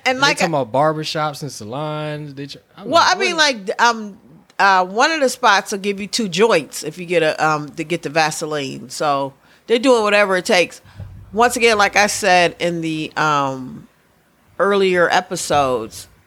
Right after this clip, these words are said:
Speaker 1: it's your choice to make. Do what you do.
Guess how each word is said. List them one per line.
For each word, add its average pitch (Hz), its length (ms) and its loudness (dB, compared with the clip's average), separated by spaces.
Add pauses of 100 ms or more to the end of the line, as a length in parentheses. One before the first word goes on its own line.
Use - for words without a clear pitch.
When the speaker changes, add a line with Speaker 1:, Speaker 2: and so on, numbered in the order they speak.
(1500)
Speaker 1:
it's 170 220 2
your 214 140 4
choice 196 380 4
to 190 100 -2
make. 185 480 2
Do 196 140 0
what 202 220 0
you 202 80 -4
do. 180 540 2